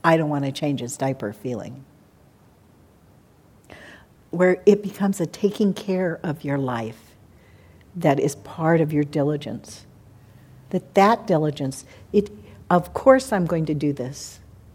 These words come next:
You know, it's like brushing your teeth in the morning. "I'm gonna brush my teeth in the morning because I want to keep these teeth." Whatever it is that, that gives your life real connection with taking care.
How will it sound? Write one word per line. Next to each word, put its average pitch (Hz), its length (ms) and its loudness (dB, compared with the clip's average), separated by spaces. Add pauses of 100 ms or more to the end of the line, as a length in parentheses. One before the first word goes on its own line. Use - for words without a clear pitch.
(140)
You 131 60 -10
know, 139 80 -10
it's - 200 -14
like 143 220 -8
brushing 165 380 -2
your 156 100 -2
teeth 165 320 -4
in 165 80 -6
the 156 80 -4
morning. 139 380 -4 (340)
"I'm 202 60 0
gonna 190 120 2
brush 202 320 0
my 208 140 0
teeth 214 300 0
in 208 80 2
the 196 80 0
morning 190 340 0
because 180 240 -2
I 180 80 4
want 196 220 0
to - 20 -2
keep - 340 -4
these 143 280 -4
teeth." 123 420 -8 (2000)
Whatever 208 360 2
it 208 120 6
is 160 280 4
that, 147 200 0 (420)
that 156 240 0
gives 226 320 6
your 208 160 6
life 151 420 0 (460)
real 240 540 4
connection 190 760 0
with 147 200 -6
taking 170 300 -2
care. 139 520 -4